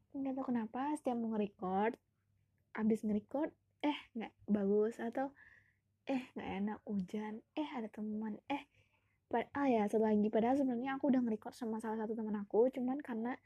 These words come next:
nggak tahu kenapa tiba-tiba di pertengahan perbincangan aku dan dia, kami udah nggak tahan lagi, terus ketawa,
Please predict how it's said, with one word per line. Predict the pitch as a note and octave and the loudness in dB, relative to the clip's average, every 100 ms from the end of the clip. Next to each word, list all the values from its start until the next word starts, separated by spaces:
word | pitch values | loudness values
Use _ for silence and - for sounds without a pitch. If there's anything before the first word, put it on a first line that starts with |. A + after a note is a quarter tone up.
| _ _ _ _ - | _ _ _ _ 0
nggak | D#4+ E4 | 6 8
tahu | D#4+ | 8
kenapa | C#4+ B3+ - | 4 2 -2
tiba-tiba | C4+ C#4 C4 B3+ B3 | -2 0 2 4 4
di | C#4 C4 B3+ B3+ - - - _ _ _ _ | 6 6 4 2 -2 -14 -20 _ _ _ _
pertengahan | C#4 C4+ C#4+ C#4+ C4+ - C4 C#4+ D4+ D#4 D#4+ D#4+ - - _ - | 0 2 0 0 -2 0 2 4 4 2 0 -4 -12 -20 _ -8
perbincangan | - A#3+ B3+ C4 D4 C4+ B3+ G3 G#3 G3+ A3+ | 0 4 4 4 0 0 2 0 0 -2 -6
aku | - - | -2 2
dan | A3 G#3 | 4 4
dia, | G3+ G3 G3+ A#3+ | 4 4 4 2
kami | B3+ A#3+ B3+ C#4+ - - - - - | -4 -2 -2 -2 -6 -14 -20 -20 -2
udah | B3 B3 G#3+ | 4 4 4
nggak | A#3 | 0
tahan | A#3 A3 | 0 2
lagi, | G#3+ G3+ G3 A#3 C#4+ | 4 4 4 2 2
terus | C#4 C#4 - - _ _ - | 2 -2 -2 -20 _ _ -2
ketawa, | B3+ G#3+ G3+ G#3+ A#3 | 0 2 0 0 0